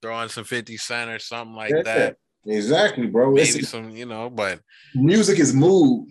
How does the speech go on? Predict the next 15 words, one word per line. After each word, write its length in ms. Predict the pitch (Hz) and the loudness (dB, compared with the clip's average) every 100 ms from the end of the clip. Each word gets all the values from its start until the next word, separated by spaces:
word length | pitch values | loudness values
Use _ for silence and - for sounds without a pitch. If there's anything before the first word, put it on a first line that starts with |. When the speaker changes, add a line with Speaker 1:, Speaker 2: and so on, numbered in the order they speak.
| 135 | -4
Speaker 2:
you 100 | 123 | 0
know 60 | |
what 80 | 139 | 2
I 20 | 147 | 2
mean? 320 | 165 165 165 | 2 2 2
Uh, 180 | 143 120 | 0 0
Speaker 1:
Exactly. 840 | 101 107 110 107 - 95 85 82 _ _ _ | 0 -2 0 -2 -6 -14 -16 -18 _ _ _
Speaker 2:
music 540 | 120 120 170 151 151 - 95 - _ _ | 0 4 4 4 2 2 -6 -16 _ _
is 220 | 117 107 | -6 -2
mood 480 | 104 123 147 135 117 | 4 6 8 6 4
music 380 | 107 113 107 104 - | 4 4 4 -2 0
all 300 | 117 123 117 | 4 6 4
the 80 | 107 | -2
time, 480 | - 113 101 90 76 | -2 0 -2 -4 -8
bro. 240 | 80 - | -10 -10